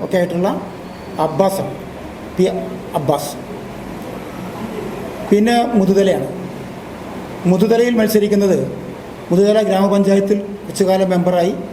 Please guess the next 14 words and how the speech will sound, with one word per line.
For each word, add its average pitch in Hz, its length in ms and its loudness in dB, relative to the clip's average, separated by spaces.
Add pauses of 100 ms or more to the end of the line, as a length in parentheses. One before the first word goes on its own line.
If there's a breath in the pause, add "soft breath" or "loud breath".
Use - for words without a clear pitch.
(260)
വികസന 185 260 4 (100)
രംഗത്ത് 185 320 2 (200)
നല്ല 185 180 2 (220)
മുന്നേറ്റം 180 400 2 (240)
നടത്തിയിട്ടുള്ള 170 460 0 (280)
പ്രേമകുമാരിയാണ്. 156 880 0 (2500)
അടുത്തത് 196 280 4 (140)
കാരക്കുത്ത് 214 500 4
ഡി-, - 100 -2 (540)
വാർഡാണ്. 151 320 0 (880)
കാരക്കുത്ത് 226 440 4
വാർഡിൽ 220 260 4
മത്സരിക്കുന്നത് 196 560 4 (1700)
ഈ - 20 6